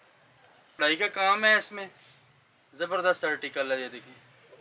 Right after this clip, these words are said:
खूबसूरत article है।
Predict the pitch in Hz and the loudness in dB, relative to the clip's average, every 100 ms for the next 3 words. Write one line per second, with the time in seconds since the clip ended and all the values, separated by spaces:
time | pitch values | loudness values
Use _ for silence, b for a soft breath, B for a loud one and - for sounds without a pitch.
0 | - _ - _ _ _ _ _ _ _ | -20 _ -20 _ _ _ _ _ _ _
1 | _ _ _ _ - _ _ _ _ _ | _ _ _ _ -20 _ _ _ _ _
2 | _ _ _ _ _ _ _ _ _ _ | _ _ _ _ _ _ _ _ _ _
3 | _ 156 156 - 196 214 208 202 208 202 | _ -20 -18 -8 -6 0 0 0 0 2
4 | 190 190 | 4 2